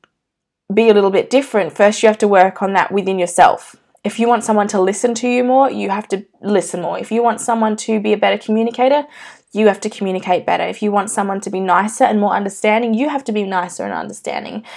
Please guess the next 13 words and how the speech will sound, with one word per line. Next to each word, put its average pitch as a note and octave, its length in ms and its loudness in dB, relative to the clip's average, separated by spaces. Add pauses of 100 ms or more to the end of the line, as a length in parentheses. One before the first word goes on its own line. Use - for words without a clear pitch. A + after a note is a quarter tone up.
(200)
If B3 240 2
you A#3+ 100 2
want A3+ 180 2
someone A3 280 2
to G#3+ 100 0
appreciate A3 1000 -2
you, G#3 340 -6 (460)
you G#3 380 2
have G3+ 440 -10
to E3+ 340 -6 (280)
appreciate G3 640 -2
them F3+ 160 -10
first. - 640 -4